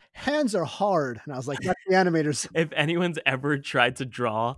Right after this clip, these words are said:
Speaker 2: and then they get to the hands, you get really frustrated there. <laughs>
Speaker 1: I loved Soul. It's totally worth the watch. Maybe don't watch it with your kids, 'cause they might not get it, but it's still great.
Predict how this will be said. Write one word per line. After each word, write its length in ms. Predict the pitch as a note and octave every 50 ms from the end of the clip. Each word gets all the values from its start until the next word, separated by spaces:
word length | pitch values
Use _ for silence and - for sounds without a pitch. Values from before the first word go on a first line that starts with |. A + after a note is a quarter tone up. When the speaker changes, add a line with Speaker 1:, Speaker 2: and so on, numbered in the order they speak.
| - - -
Speaker 2:
and 220 | C#3+ C#3 C3 C3+
then 100 | C3+ C3
they 120 | B2+ B2
get 180 | A2+ C3+ C#3 -
to 80 | - C3+
the 120 | B2+ A#2
hands, 440 | G#2 A2+ A2+ A#2 B2 C#3 C#3+ C3 C3
you 60 | C3+
get 160 | A#2+ C3+ C3+ -
really 460 | C#3+ B2+ A#2+ A#2+ B2 B2 A#2+ A#2 A#2
frustrated 500 | G#2+ - A2+ G#2+ - - A#2 A2 G#2+ G#2
there. 220 | G#2+ A#2 - - G2 -
<laughs> 460 | B3+ C#4+ - - _ _ _ - -
Speaker 1:
I 120 | - E3 F3
loved 300 | F3 E3+ E3+ E3 C#3+ -
Soul. 420 | - - E3 D3+ C#3+ C#3+ C3+ A#2+ - - _ _ _ _ _ _ _ _
It's 200 | - D3+ - _
totally 400 | - - - F#3+ F3 E3 E3 D#3+
worth 260 | D3+ D3 D3 C#3 -
the 80 | - D3
watch. 500 | C3+ C3+ C3 B2+ B2 A2+ - - - - _ -
Maybe 280 | F#3+ F3+ F#3 F3+ E3 F3+
don't 180 | E3+ E3 D#3
watch 220 | D#3+ E3 D3+ - D#3+
it 80 | B2+
with 100 | D#3+ D3
your 100 | C3+ C#3
kids, 460 | - - E3+ D3+ C3+ C3 B2 B2 - - _
'cause 140 | - F3+ D#3+
they 100 | D#3+ D#3+
might 220 | D3+ D3+ D3+ C3+
not 180 | C#3+ C#3 C3+ -
get 200 | - C#3 B2+ B2+
it, 140 | A#2+ A2+ - -
but 180 | C3+ C3 D#3+
it's 120 | D3 C#3+ -
still 260 | - - - D3+ C3+
great. 300 | - A2 A2+ G#2+ G2